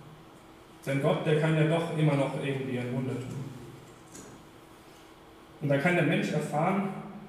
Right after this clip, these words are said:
mein Glaube an diesen Gott wird zur Kraftquelle, die mich stärkt in der größten Not.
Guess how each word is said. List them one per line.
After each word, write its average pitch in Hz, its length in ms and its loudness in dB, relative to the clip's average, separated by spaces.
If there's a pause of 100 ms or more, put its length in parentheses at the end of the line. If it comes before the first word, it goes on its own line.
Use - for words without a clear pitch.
(100)
mein 143 180 4
Glaube 139 320 4
an 165 160 -4
diesen 147 220 -4
Gott 147 260 -2
wird 143 140 -4
zur - 180 -6
Kraftquelle, - 560 -6 (480)
die 143 60 0
mich 139 240 2
stärkt - 420 2 (300)
in 127 60 -8
der 123 100 -6
größten 127 420 -4
Not. 120 240 -6